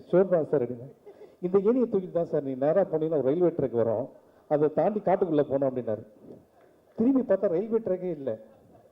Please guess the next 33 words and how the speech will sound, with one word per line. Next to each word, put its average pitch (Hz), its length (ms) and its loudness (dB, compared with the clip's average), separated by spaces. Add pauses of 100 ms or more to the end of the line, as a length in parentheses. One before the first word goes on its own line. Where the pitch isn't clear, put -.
(260)
அதுக்கு 190 400 0
பின்னாடி 233 160 2
ஒரு 180 140 2
காடு 180 280 0
இருக்கு. 123 320 -6 (800)
உடனே 151 280 2
ஆர்ட் 190 240 0
டிபார்ட்மெண்ட்டை 151 480 0
கூப்பிட்டேன், 139 300 -4
"இதப்பா 135 200 -4
கொஞ்சம் 120 260 -4
தயவு 127 200 -4
செய்து 185 560 -2 (480)
இந்த 143 140 -4 (340)
ஏணி 208 240 0
வெயிட்டை 165 300 2
கொஞ்சம் 131 200 -4
கம்மி 147 200 -4
பண்ண 131 160 -8
முடியுமா?" 110 300 -6
அப்படின்னேன். 110 480 -14 (500)
இவர் 185 140 4
என்ன 190 140 2
கேட்ட, 208 180 0
"ஏதாவது 185 220 0
ப்ராப்ளம்?" 185 220 2
"மச்சி 190 200 -8
சார் 208 180 0
அதெல்லாம் 185 120 0
ஒன்றும் 175 180 -6
ப்ராப்ளமே 160 320 0
இல்லை 135 160 -4
சார், 113 180 -2